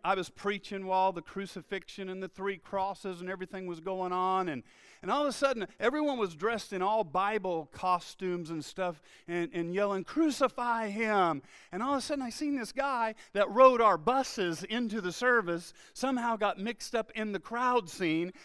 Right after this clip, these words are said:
and everyone was in Bible garb, and he was in burnout Levi's and a green T-shirt yelling, "Crucify him." And, and the crowd stayed there for the remainder of the service, and when I gave the salvation call,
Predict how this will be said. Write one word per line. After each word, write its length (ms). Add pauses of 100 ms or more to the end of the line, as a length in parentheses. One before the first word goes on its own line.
(120)
and 140
everyone 400
was 180
in 300
Bible 420
garb, 360
and 100
he 140
was 180
in 220
burnout 520
Levi's 760
and 120
a 100
green 500
T-shirt 600 (180)
yelling, 360
"Crucify 760
him." 720 (380)
And, 200 (100)
and 220
the 60
crowd 420
stayed 400
there 160
for 160
the 80
remainder 560
of 100
the 80
service, 560 (220)
and 120
when 120
I 100
gave 320
the 80
salvation 800
call, 360